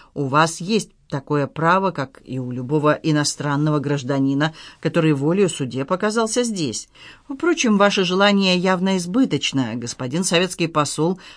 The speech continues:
позвонил из Рима и сказал, что вылетает к нам. Он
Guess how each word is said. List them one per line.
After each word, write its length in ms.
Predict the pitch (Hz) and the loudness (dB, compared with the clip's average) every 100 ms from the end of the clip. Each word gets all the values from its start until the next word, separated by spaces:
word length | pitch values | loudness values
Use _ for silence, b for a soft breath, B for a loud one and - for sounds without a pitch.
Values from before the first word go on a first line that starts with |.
| B | B
позвонил 460 | 196 190 202 233 185 | 0 4 4 4 4
из 120 | 143 | 2
Рима 300 | 143 156 185 | 0 2 2
и 40 | |
сказал, 360 | 170 160 160 180 | 0 0 2 0
что 200 | - 175 | 0 -2
вылетает 500 | 175 170 214 190 - | 0 0 2 2 0
к 100 | - | -2
нам. 260 | 139 135 B B | 0 0 B B
Он 260 | - 151 | -4 0